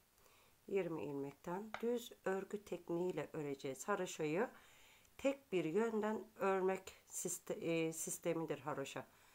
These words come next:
Nasıl? Hep düz örgüyle öreceğim ben. Bazıları da hep ters örgüyle örer. Düz örgü nedir? İp şişimin arkasındaysa,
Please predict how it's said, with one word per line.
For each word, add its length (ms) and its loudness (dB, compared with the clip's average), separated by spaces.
Nasıl? 340 4
Hep 260 -6
düz 180 2
örgüyle 520 2
öreceğim 560 0
ben. 200 2
Bazıları 500 8
da 60 0
hep 220 0
ters 280 2
örgüyle 680 -2
örer. 460 2
Düz 340 2
örgü 360 2
nedir? 400 2
İp 300 2
şişimin 520 4
arkasındaysa, 1200 4